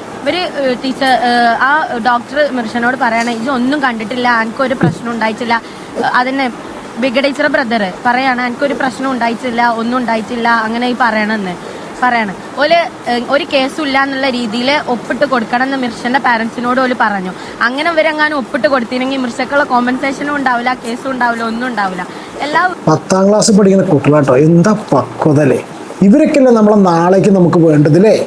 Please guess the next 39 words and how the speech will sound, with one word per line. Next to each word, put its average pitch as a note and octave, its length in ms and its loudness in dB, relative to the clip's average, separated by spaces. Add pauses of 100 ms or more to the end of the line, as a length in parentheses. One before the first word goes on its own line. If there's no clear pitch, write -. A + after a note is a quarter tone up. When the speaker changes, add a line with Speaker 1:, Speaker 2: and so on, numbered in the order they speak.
(160)
Speaker 2:
ഇതുപോലെ A3 500 6
ചിന്തിക്കുന്ന G3 480 6
കുട്ടികളെയാണ് F3+ 560 4
വേണ്ടത്. D3 340 2 (500)
ഹാറ്റ്സ് A#3 300 2
ഓഫ്. F3 220 4
വീണ്ടും A3+ 420 8
വീണ്ടും A3 240 8
പറയാതിരിക്കാൻ F#3+ 440 6
വയ്യ, F3+ 180 6
literally F3+ 600 4
ഗൂസ് E3+ 320 6
ബംപ്സ് F3+ 260 4
തരുന്ന E3+ 360 4 (480)
വാക്കുകളാണ് F3+ 720 4
ഈ F3+ 180 6
ഒരു G3+ 120 6
പ്രായത്തിൽ. E3+ 640 4 (480)
ഏ, F#3+ 220 4 (220)
നമ്മളൊക്കെ G#3 440 4
ആ G#3 160 4
ഒരു G#3+ 180 8
പ്രായം F#3+ 460 4
ചിന്തിച്ചു G3 380 4
പോവാണ്. F#3 520 4
പല F3 140 4
ആൾക്കാരും G3+ 340 4
നിങ്ങൾ G3 180 4
ചിന്തിച്ചിട്ടുണ്ടാവും. E3+ 520 4 (240)
ഇതിൻ്റെ A#3+ 340 4
കമന്റ് G#3 300 4
ബോക്സ് A#3+ 280 4
നോക്കിയാൽ A3 360 6
കമന്റ് G3+ 340 4
ബോക്സിൽ A3 240 4
പറയണത് G#3 440 4
പല E3+ 180 4
ആൾക്കാരും A#3 320 6
പറയുന്നുണ്ട്, G#3 380 6